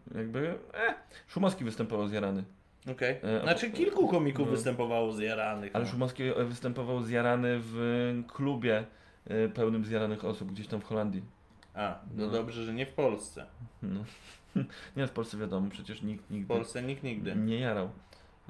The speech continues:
Speaker 2: A co to jest
Speaker 1: No,
Speaker 2: jaranie?
Speaker 1: tak.
Speaker 2: Chodzi, czy chodzi o papierosy?
Speaker 1: E, to są te ajkosy chyba w ogóle.
Speaker 2: Mhm.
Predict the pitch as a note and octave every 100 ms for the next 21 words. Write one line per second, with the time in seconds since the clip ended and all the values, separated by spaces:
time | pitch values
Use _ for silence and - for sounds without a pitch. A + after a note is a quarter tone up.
0 | - - - - - - B2+ - D#3 -
1 | - - F#2+ G#2 G#2 F2+ F2+ G#2 - G2
2 | F2+ - - B2+ G3+ B3+ A3 F3+ D3 B2+
3 | G#2+ - - - - - F#3+ F2 - A2+
4 | A#2+ - A#2+ B2 C3 B2+ D3 C#3+ C#3+ E3
5 | C3+ G2 - E2+ E2+ - - - C3+ C3+
6 | A2